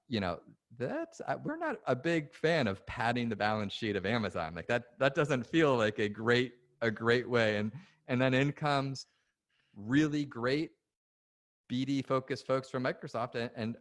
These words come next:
voila, next thing you know, you, you've got a, you've got a different, a different J V on the table.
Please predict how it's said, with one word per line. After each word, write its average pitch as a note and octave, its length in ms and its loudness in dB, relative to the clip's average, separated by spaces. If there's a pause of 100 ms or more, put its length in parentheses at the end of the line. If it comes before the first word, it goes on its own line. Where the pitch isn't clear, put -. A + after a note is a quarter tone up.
(120)
voila, A#2+ 440 0
next A2 240 -6
thing G#2+ 140 -6
you G2+ 120 -6
know, G2+ 160 -2
you, F#2+ 240 -6
you've F#2 180 -10
got F2+ 200 -2
a, F2 160 -6
you've F#2+ 180 -12
got F#2+ 160 -4
a E2+ 80 -8 (100)
different, F#2+ 460 -8 (720)
a F#2 80 -4
different F#2+ 380 -6
J E2+ 180 -6
V E2 360 -8
on E2 140 -10
the D#2 80 -12
table. - 400 -16